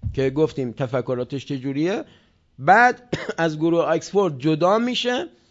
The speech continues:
و این در حقیقت، اه، ساختار، اه، اِی اِی و اینها را، اه، انجام می‌ده، تأسیس می‌کنه و دوازده قدم را می‌نویسه. ویلسون با،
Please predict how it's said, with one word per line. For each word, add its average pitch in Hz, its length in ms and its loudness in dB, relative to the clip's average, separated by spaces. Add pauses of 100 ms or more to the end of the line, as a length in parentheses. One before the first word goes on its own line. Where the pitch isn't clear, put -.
(280)
و 165 360 4
این 240 360 -2 (400)
در 147 160 0
حقیقت، 156 640 -2 (920)
اه، 120 260 -2
ساختار، 156 600 0
اه، 151 120 -2 (400)
اِی 139 260 0
اِی 165 200 0
و 143 40 0
اینها 131 420 -2
را، 214 260 0 (480)
اه، 127 380 -4 (340)
انجام 147 400 2
می‌ده، 185 260 0
تأسیس 156 500 -6
می‌کنه 175 360 0
و 160 140 2
دوازده 127 460 2
قدم 131 380 -2
را 170 100 0
می‌نویسه. 98 540 -4 (880)
ویلسون 151 600 -2
با، 135 60 2